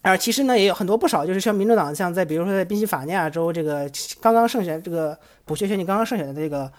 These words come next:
呃，兰博，他就是经常就是谈一些这些厨房问题，更加能那个跟这些蓝领工人进行民生，嗯，重新连接。也就是说，民主党也在这个对夺回他们这些所谓失去的蓝领工人票做了很大的努力。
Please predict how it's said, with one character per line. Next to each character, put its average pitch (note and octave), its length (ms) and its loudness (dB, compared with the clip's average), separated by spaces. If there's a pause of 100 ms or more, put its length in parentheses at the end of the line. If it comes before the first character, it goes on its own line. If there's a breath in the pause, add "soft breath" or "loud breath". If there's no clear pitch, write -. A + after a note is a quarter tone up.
(220 soft breath)
呃， C#3 360 -8 (120)
兰 F3+ 180 0
博， E3+ 220 0 (200 soft breath)
他 B3+ 120 0
就 C4 100 -2
是 G3+ 160 -2
经 G3+ 140 -2
常 E3+ 120 -2
就 E3+ 60 -4
是 E3 60 -4
谈 E3 260 -6
一 - 20 -2
些 E3 120 -2
这 D#3+ 80 -4
些 E3 100 -4
厨 D#3+ 220 -8
房 D3 180 -4
问 D3 100 -6
题， C#3 120 -10
更 F#3 160 -6
加 F3 140 0
能 E3+ 340 -6
那 F3+ 100 -8
个 D#3+ 160 -4 (140)
跟 F#3+ 160 -2
这 F#3 100 -4
些 F#3 200 0 (260 soft breath)
蓝 D#3+ 180 -2
领 D3 160 -4
工 F3+ 160 -4
人 D#3 100 -4
进 E3+ 80 -6
行 E3+ 120 -6
民 D3+ 200 -6
生， G#3 220 -6 (360 soft breath)
嗯， F#3+ 120 -6
重 G3+ 180 -6
新 A#3 140 -2
连 D#3 180 -2
接。 F#3 220 -4 (300 soft breath)
也 E3 100 -6
就 F3 120 -2
是 F3+ 140 -6
说， G3 460 2
民 F#3+ 100 -2
主 A#3+ 80 2
党 D#3+ 240 0
也 D#3 220 -2
在 F3 160 2
这 F#3 100 -2
个 D3+ 300 0 (160)
对 E3+ 220 0
夺 F3+ 180 -2
回 G#3+ 80 0
他 G3+ 100 -2
们 G3 80 -4
这 F#3 80 -2
些 F#3+ 160 -2
所 E3 200 -6
谓 E3+ 120 0
失 A#3+ 160 -2
去 A#3+ 120 -4
的 E3+ 60 0
蓝 C#3+ 140 -2
领 E3+ 140 -2
工 E3+ 140 -6
人 D#3 100 -4
票 D#3 160 -6
做 D#3 100 -4
了 D3 60 -4
很 C#3 100 -10
大 D#3 140 -6
的 D3 60 -4
努 B2+ 160 -12
力。 C3+ 120 -12